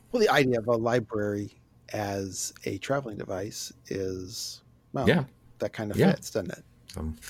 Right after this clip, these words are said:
Speaker 2: made me think too of the old cartoon. Um, I forget which one it, what it was actually called, but the old cartoon where it, when the, the people open up the books, they actually get to go into the world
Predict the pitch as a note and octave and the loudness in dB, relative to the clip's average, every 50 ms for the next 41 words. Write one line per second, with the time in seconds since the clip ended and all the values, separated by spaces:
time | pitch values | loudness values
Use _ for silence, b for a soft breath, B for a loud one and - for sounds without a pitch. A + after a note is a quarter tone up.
0 | B B B B B B B B - A2+ A2+ A2+ A2 A2+ A#2 G2+ F#2+ - A#2 G#2 | B B B B B B B B 6 8 10 10 10 10 8 4 6 8 10 10
1 | G2+ F#2 D#2+ D#2+ E2 F2 E2+ - F#2 E2+ - - - F2 F2 F2+ F#2 F#2 F#2+ F#2 | 10 10 10 10 10 10 10 10 6 6 6 6 6 8 10 10 10 10 10 8
2 | - - F2 D2+ D2 D#2 D2 C#2+ D2 D2+ D2 - - - - E2 G2+ F#2+ F#2+ G2 | 6 2 0 0 2 2 2 2 2 2 0 0 -2 -4 -2 0 2 4 4 4
3 | F#2 - - F2+ F2 D#2+ D#2 - - D#2+ F2 F2 - F#2+ E2+ D2+ E2 D#2+ - - | 4 4 4 6 6 6 4 2 4 4 6 6 6 6 6 4 4 4 4 2
4 | E2+ D2+ - F2 D#2+ D2+ C#2+ F2 - F2 A2 A#2 - A#2 G#2+ G2+ - G#2 G#2 G#2 | 2 4 6 6 6 8 6 6 6 8 6 8 8 6 4 6 6 6 8 8
5 | G2+ F#2+ F2 E2 D#2+ B B B B B B B B B B B - - F#2 - | 10 10 8 8 6 B B B B B B B B B B B -8 -2 -2 0
6 | - F#2 E2 E2+ F2+ F2+ F2 F2 E2+ E2+ E2+ E2 E2 D#2+ D#2+ D#2+ D#2+ B1 D2+ D#2+ | 0 2 4 6 6 8 8 8 8 8 8 8 8 8 8 8 6 6 6 4
7 | D#2+ - - G2 F#2+ - E2+ - F2+ F2 - F#2+ F2 F2 E2+ - D#2 D2 E2+ F2 | 4 6 6 4 8 8 8 10 8 8 8 8 6 6 6 4 4 8 8 6
8 | F#2 - - - - D#2 D#2+ D#2 - - D#2+ D2+ D2+ D2+ - - D2+ C#2+ D2+ D2+ | 6 6 2 4 6 6 6 6 4 4 2 4 4 2 2 2 2 4 4 4
9 | D#2 D#2 D#2 D2+ D2 D2 C#2+ D2 D#2 D#2+ D#2+ D#2+ D#2+ D#2 | 6 6 4 4 4 4 6 6 6 8 6 6 4 2